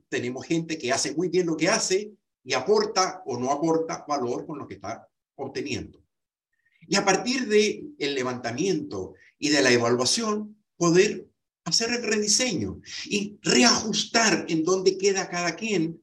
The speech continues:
para que efectivamente cada quien quede en donde mayor valor agrega.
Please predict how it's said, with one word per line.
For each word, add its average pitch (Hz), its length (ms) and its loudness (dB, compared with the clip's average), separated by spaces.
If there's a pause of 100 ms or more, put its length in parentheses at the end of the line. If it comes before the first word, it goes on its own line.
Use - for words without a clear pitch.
para 131 200 -2
que 131 80 -2
efectivamente 180 600 -2
cada 151 260 -4
quien 156 260 -2
quede 180 540 2 (120)
en 151 140 -2
donde 135 240 -4
mayor 127 320 -4
valor 123 580 0
agrega. 104 560 -4